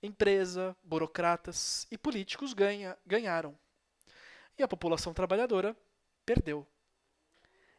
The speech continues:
Em todos os casos de rent-seeking, ocorre o mesmo padrão.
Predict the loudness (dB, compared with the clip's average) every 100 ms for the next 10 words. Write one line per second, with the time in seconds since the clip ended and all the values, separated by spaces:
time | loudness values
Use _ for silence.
0 | -10 -6 0 0 0 -2 2 2 2 -2
1 | -2 0 -2 -4 -6 -8 -12 -18 -20 _
2 | -20 -20 -20 _ -4 2 4 4 2 0
3 | -4 0 0 0 0 2 2 -2